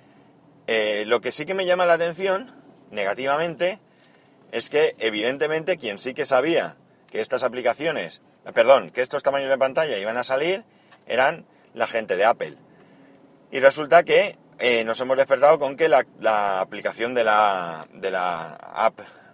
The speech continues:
es-, eh, no, perdón, sí, la aplicación de la Apple Store, de la Apple Store, se ha actualizado a los tamaños de esta pantalla. Creo que esta es una aplicación que debía de haber salido, eh, junto a ios ocho.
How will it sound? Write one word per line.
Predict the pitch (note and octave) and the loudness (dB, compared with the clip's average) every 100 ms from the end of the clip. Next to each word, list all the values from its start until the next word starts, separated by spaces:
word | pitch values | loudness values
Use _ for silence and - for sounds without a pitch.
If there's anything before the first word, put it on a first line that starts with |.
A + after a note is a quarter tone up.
| _ | _
es-, | F#2 - - | -12 -12 -10
eh, | A2+ G#2+ | -6 -6
no, | F2 B2 | -2 0
perdón, | A#2 B2+ G2 - _ _ | 2 2 -2 -12 _ _
sí, | - B2+ | -4 -2
la | |
aplicación | G2+ G2+ G#2 D3 C3+ | -2 -4 -4 -4 -2
de | |
la | G#2+ G#2+ | 2 2
Apple | D#3 C#3 | 2 -2
Store, | A#2 E3 D3+ C3+ - | 0 2 2 2 -4
de | F2 D#2 | -10 -6
la | G2+ | -4
Apple | A#2 F#2 E2+ | -2 -4 -4
Store, | - - C3+ A#2 - _ _ _ - - | -10 0 0 0 -8 _ _ _ -20 -2
se | C3+ | 4
ha | |
actualizado | C3+ - C#3+ C3+ D3+ C#3 D3 D#3+ | 4 6 2 4 4 6 4 0
a | - A#2 | -2 0
los | A2+ | -2
tamaños | G#2 G2+ A2+ A#2 | -2 -4 -4 -4
de | A#2 | -2
esta | C3+ | -2
pantalla. | - F2+ E2+ A2 D#2+ - _ _ _ _ _ _ _ _ - | -2 -2 2 2 0 -10 _ _ _ _ _ _ _ _ -16
Creo | A#2+ A#2+ A#2 | -4 0 0
que | B2 | 0
esta | A#2 A#2+ | -2 -2
es | A2+ | -2
una | B2 | -4
aplicación | A#2+ A#2 G#2 A#2 B2+ - _ - | -2 -2 0 0 -2 -6 _ -10
que | - | -2
debía | G#2 G2+ A2+ | -2 2 4
de | A#2 | 4
haber | A#2 A#2 | 0 0
salido, | A2 G#2+ A#2+ C3+ - - _ | -2 0 0 0 -2 -20 _
eh, | - G#2+ F#2+ G2 - _ _ | -6 -4 -2 -6 -12 _ _
junto | A#2+ G#2+ G2+ G2+ G2 | -10 -6 2 4 6
a | F#2 | 4
ios | A2+ A2 - | 2 2 2
ocho. | D#3+ - E2+ | -2 -2 -8